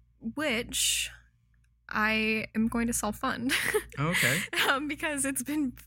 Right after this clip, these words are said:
Speaker 1: extremely diff-, I spent, I mean, I've, I've definitely been working a lot since my movie came out, but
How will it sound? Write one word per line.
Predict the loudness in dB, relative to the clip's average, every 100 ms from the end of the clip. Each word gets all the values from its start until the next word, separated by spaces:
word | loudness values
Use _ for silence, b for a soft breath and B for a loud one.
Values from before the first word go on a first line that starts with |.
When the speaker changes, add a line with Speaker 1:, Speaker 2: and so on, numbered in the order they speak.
| -4
Speaker 1:
extremely | 0 0 0 0 -2 -2
diff-, | 0
I | 0
spent, | 0 0 -2 -2 -6 B B B
I | 0
mean, | 2
I've, | 2 0
I've | 0 0
definitely | 0 -2 0
been | 2
working | 0 -2 -2
a | -2
lot | -2 -2 0
since | -2 0
my | 0
movie | 0 -2 -2
came | -4 -2
out, | -2 -2
but | -2